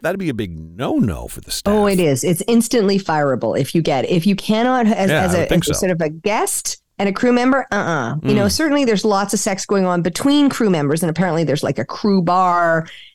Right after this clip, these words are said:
Speaker 2: and there's, like, secret handshakes and whatever. But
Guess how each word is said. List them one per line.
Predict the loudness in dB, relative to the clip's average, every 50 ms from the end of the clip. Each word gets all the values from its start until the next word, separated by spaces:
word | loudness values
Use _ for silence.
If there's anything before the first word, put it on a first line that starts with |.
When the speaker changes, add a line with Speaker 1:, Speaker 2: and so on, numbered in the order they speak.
| _ _
Speaker 2:
and | -2 0 2 2
there's, | 2 0 0
like, | -2 -4 -4
secret | -2 -4 -2 -2 0 0
handshakes | 0 0 2 2 0 0 0 0 0 0 0 -2 -2 -4 -6 -6 -6 -8 -8 _
and | -4 -2 0 0
whatever. | 0 0 0 0 0 0 -2 -2 -4 -8 -18 -20 -20 -20 -20 _ _ _
But | 2 2 2 2 2 0 -2 -4 -8 -10 -10